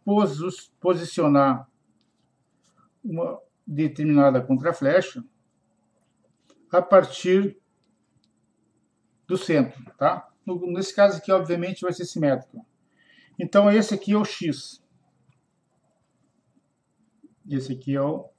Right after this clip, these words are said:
o x. Certo?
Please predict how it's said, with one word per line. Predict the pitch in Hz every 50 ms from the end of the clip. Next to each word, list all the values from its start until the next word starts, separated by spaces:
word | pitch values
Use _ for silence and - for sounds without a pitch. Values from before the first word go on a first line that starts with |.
| _ _ _ _ _
o | 156
x. | 151 - - - 127 110 98 - - - - - _ _ _ _ _ _ _ _ _ _ _ _ _ _ _ _ _ _ _ _ _ _ _ _ _ _ _
Certo? | _ _ _ 131 131 170 185 185 - 151 123 131